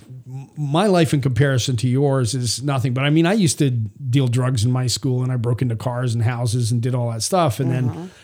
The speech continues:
Speaker 1: turned my life around at fifteen and ended up being a cop and a swat cop and a business guy and a, you know, executive president of a, of a company and all these things. And,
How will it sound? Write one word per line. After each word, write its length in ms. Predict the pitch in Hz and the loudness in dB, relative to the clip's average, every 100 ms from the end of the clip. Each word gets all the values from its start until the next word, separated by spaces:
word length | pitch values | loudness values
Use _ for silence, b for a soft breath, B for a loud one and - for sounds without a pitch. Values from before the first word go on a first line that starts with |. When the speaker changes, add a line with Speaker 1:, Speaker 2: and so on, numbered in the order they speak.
| B - | B 0
Speaker 1:
turned 240 | 147 139 | 2 4
my 120 | 135 | 2
life 300 | 160 143 123 | 2 2 0
around 240 | 127 127 127 | -2 0 -2
at 100 | 104 | 0
fifteen 720 | 139 113 160 170 131 127 123 b b b b b | -2 0 2 4 2 0 -4 b b b b b
and 480 | 143 123 120 120 131 | 0 2 2 0 -2
ended 200 | 131 127 | -2 0
up 80 | |
being 180 | 123 123 | 0 0
a 80 | 113 | 0
cop 400 | - 127 123 - | 0 0 0 0
and 80 | 131 | 0
a 40 | |
swat 340 | 110 143 127 113 | 0 -2 -4 -4
cop 300 | 131 139 139 | -4 -2 -2
and 60 | |
a 20 | 120 | 0
business 400 | 120 127 131 - | 2 2 0 0
guy 300 | 127 123 151 | -2 0 0
and 100 | 131 | 0
a, 240 | 113 117 104 117 127 | -2 -2 -4 -8 -10
you 80 | |
know, 220 | 135 113 117 | -6 -4 -2
executive 760 | 113 113 127 131 123 110 98 _ | -2 -2 -2 0 0 -2 -6 _
president 420 | - 135 131 139 131 | -2 0 2 2 0
of 80 | 123 | -2
a, 240 | 123 117 | -4 -4
of 160 | 127 117 | -4 -4
a 100 | 104 101 | -4 -6
company 500 | - 143 131 147 143 | -2 0 0 0 0
and 280 | 131 120 117 | 0 0 -2
all 140 | 127 131 | -2 0
these 160 | 120 | 2
things. 240 | 165 165 139 | 2 4 4
And, 200 | 127 | 2